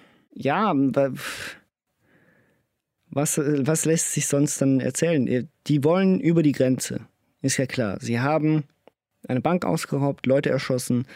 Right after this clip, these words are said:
Sie müssen nach Mexiko, ansonsten, wenn man sie in Amerika findet, werden sie eingebuchtet.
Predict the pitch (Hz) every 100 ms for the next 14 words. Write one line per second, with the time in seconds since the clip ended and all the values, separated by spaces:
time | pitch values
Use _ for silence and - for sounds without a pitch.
0 | - - 120 131 - 131 120 123 131 131
1 | 131 - 123 123 120 117 117 - - 117
2 | 117 113 - 113 113 113 117 110 113 107
3 | 113 117 113 113 - 117 107 - - 110
4 | 110 107 107 107 101 - - -